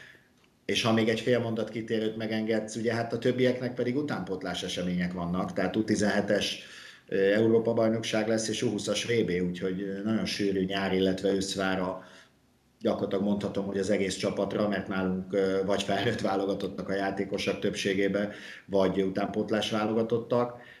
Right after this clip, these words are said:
Én mindenféleképpen azt, ö, várom, hogy, hogy kicsit a, visszaadja azt az élet, amit az elmúlt olimpiákon nem,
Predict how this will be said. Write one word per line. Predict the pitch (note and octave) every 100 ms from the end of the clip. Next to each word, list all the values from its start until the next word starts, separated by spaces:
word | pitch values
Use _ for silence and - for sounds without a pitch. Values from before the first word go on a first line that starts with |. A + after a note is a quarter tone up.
| _
Én | B2+
mindenféleképpen | D3+ A2 G2 A2 G#2 G#2 G#2+ - G#2+
azt, | G#2 G2+ - A2
ö, | G2+ G2+ G#2 - - _ _ _ _ _ _ -
várom, | G#2+ G#2 G#2+ A2 A2
hogy, | A2 G2+ A2 -
hogy | G2+
kicsit | B2 A2+ G#2+
a, | G#2 G2+ G2+ G2 - - _ _ _ _ _ _ _ _ _ _
visszaadja | - A#2+ - - G#2 G2 G#2+
azt | G#2 -
az | G2+
élet, | G#2 G#2 G2
amit | G2+ F#2+ G2
az | G2
elmúlt | G2+ G2 G2
olimpiákon | G#2 G2+ F#2+ G#2 G2 G2 G2
nem, | G2+ G2+ G2